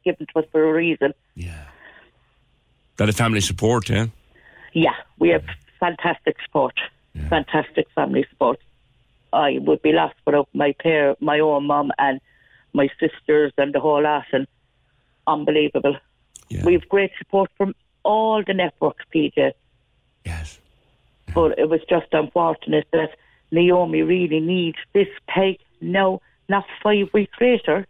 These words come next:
Speaker 2: I know. And, and has the doctor that will do the procedure been in touch? Have you spoken to them?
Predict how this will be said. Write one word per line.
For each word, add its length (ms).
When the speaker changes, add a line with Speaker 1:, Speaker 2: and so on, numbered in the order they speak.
Speaker 2:
I 80
know. 180
And, 160
and 160
has 300
the 140
doctor 600
that 240
will 240
do 240
the 140
procedure 600
been 180
in 140
touch? 320
Have 140
you 120
spoken 520
to 120
them? 320